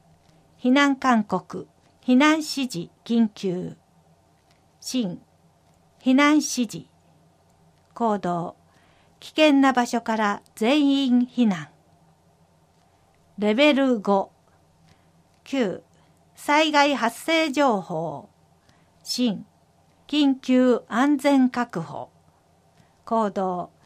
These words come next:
命の危険、直ちに安全確保。表を終わります。変更に伴い、市が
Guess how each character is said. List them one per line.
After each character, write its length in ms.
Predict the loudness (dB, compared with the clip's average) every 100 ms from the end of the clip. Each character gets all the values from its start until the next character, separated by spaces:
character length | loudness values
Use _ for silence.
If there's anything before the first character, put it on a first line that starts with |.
| _ _ _ _
命 440 | -2 2 0 0 -2
の 160 | -2
危 140 | -6 -8
険、 380 | -4 -2 -2 -8 _
直 260 | -2 0 -2
ち 160 | -2
に 240 | -2 -2 -6 _
安 280 | 0 2
全 280 | 4 2 2
確 300 | -2 -10 -10
保。 260 | -14 -16 -18 _ _ _ _ _ _ _ _ _ _ _ _ -2
表 60 | 0
を 400 | 2 0 -4 -6
終 100 | -8
わ 100 | -6
り 140 | -6
ま 140 | -8 -10
す。 280 | -16 -20 _ _ _ _ _ _ _ _ _ _ _ _ _ _ _ _ _ _ _ _
変 260 | -6 -4
更 260 | -2 2 4
に 180 | 2 0
伴 400 | -2 0 0 -2
い、 180 | -6 -12 _ _ _ _
市 200 | -8 -2
が 260 | 0 -2